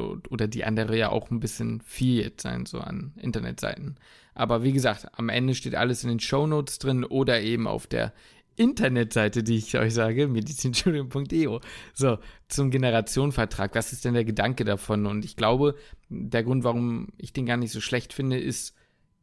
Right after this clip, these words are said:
ich weiß nicht, ob es die Bezahlbarkeit überhaupt ist, aber so ein bisschen mehr Flexibilität. Und zwar, ähm, geht es darum, sie haben auf ihrer Internetseite stehen quasi Studium, Rückzahlung, Mindesteinkommen, Deckelung. Und was damit gemeint ist, quasi, dass man während des Studiums,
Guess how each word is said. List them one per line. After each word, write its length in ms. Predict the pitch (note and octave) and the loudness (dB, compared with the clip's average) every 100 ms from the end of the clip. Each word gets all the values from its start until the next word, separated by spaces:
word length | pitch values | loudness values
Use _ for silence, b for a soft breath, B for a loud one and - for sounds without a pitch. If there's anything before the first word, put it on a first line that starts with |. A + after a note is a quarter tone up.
| - - | -18 -14
ich 140 | - - | -10 -2
weiß 180 | A#2 B2+ | 0 0
nicht, 120 | A#2 | -4
ob 80 | G#2 | -4
es 80 | - | -4
die 100 | A2+ | -4
Bezahlbarkeit 800 | G#2 - G#2+ A#2 B2 - A#2+ A2 | -2 0 2 2 0 0 -2 0
überhaupt 480 | G#2+ G#2 B2 - | -2 0 0 0
ist, 160 | B2 A#2 | -4 0
aber 280 | A2+ A2+ G#2+ | 2 2 2
so 120 | A#2+ | 0
ein 100 | A#2 | -2
bisschen 240 | A2+ B2+ | -2 0
mehr 140 | A#2+ A2 | 0 0
Flexibilität. 1000 | A#2+ A2+ - A#2 A2 G#2+ - A2+ G#2+ - | -2 -2 -2 0 0 -2 0 0 0 -4
Und 140 | A#2 | -8
zwar, 300 | - A2 G#2+ B B B - | -2 -2 -2 B B B -4
ähm, 420 | A#2 A2+ A2+ - | 0 2 0 -4
geht 180 | - A#2 | -6 -6
es 80 | - | -2
darum, 800 | A2+ A2+ C3+ D3 C#3+ - - F3+ | 0 0 0 -2 -4 -6 -10 -2
sie 180 | A#2 | 0
haben 120 | A#2+ B2 | 2 0
auf 160 | A2 | -2
ihrer 180 | B2+ A#2+ | -2 0
Internetseite 880 | B2 D3+ C#3+ B2+ C#3 B2+ C#3+ C#3 - - | 0 0 0 0 -2 0 0 0 -2 -6
stehen 520 | - C3+ B2+ B2+ B2 b b | -2 0 0 0 -4 b b
quasi 300 | - A#2 G#2+ | -2 0 0
Studium, 500 | G2+ - D#3+ D#3 D3 | -2 0 2 4 2
Rückzahlung, 540 | B2 C3 C3+ B2 A#2 A#2 | 0 0 0 0 2 2
Mindesteinkommen, 720 | A#2+ A#2 - G#2+ - G2+ - | 4 2 0 -4 -2 -4 -2
Deckelung. 480 | G2 - - - - b b b b - | -4 -4 -6 -8 -12 b b b b -6
Und 360 | C3 A#2+ A#2+ | 0 2 2
was 140 | A2+ - | 0 2
damit 260 | C3 B2+ | 2 2
gemeint 420 | B2+ A2 A2 A#2+ | 2 4 2 2
ist, 220 | C#3 B2+ - | -2 -4 -4
quasi, 420 | B2+ B2 B2 A#2+ | 0 0 0 -4
dass 220 | - - | -6 -4
man 200 | A#2 A2 | -2 2
während 360 | A2+ C3+ D#3 C#3 | 4 4 0 -2
des 100 | - | -2
Studiums, 880 | - - G#2 A#2+ D3+ A#3+ - - | -4 -6 -2 0 2 0 -4 -10